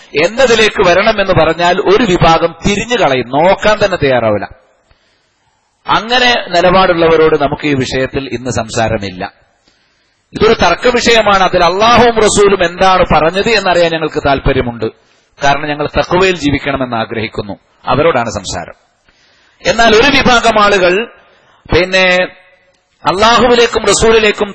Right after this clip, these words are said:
തീർപ്പ് സ്വീകരിക്കാനായി വിളിക്കപ്പെടുമ്പോൾ അവർ തിരിഞ്ഞു കളയും. "വഇയ്യകുൽ ലഹുമുൽ ഹഖ്ഖു യഅ്തു ഇലൈഹി മുദ്ഇനീൻ", അവർക്ക് അനുകൂലമായ വല്ല സത്യവും ഉണ്ടെങ്കിൽ അവർ കീഴ്പ്പെടും. ദീന് അവർ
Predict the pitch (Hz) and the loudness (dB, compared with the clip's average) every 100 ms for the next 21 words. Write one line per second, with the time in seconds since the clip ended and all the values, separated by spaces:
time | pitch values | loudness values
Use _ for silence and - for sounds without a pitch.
0 | 175 185 226 - 214 190 202 196 196 196 | -2 -2 0 0 0 0 0 0 -2 -2
1 | 190 185 175 165 180 202 - 175 170 165 | 0 0 0 0 -2 -2 0 0 2 2
2 | 156 151 - 156 180 180 131 107 90 - | 2 0 -2 -4 -2 -2 -2 -2 -8 -20
3 | _ _ _ _ _ _ - 131 143 180 | _ _ _ _ _ _ -4 -2 -2 -2
4 | 185 185 208 196 190 185 196 202 196 - | -2 0 -2 2 2 2 2 0 0 0
5 | 202 185 185 185 190 196 190 185 185 160 | 2 2 2 0 2 4 4 2 0 -2
6 | 165 165 185 160 165 147 147 147 - _ | -2 0 2 0 0 -2 -4 -6 -12 _
7 | _ _ _ - 147 180 202 220 190 156 | _ _ _ -6 -2 0 0 0 0 0
8 | 180 190 233 233 214 208 190 185 170 - | 0 2 2 2 2 2 2 0 -2 -2
9 | 175 175 165 156 156 143 135 127 120 117 | 0 0 0 -4 -2 -2 -2 -4 -4 -4
10 | 98 - _ _ 113 127 170 202 170 | -6 -10 _ _ -10 -4 -2 -2 0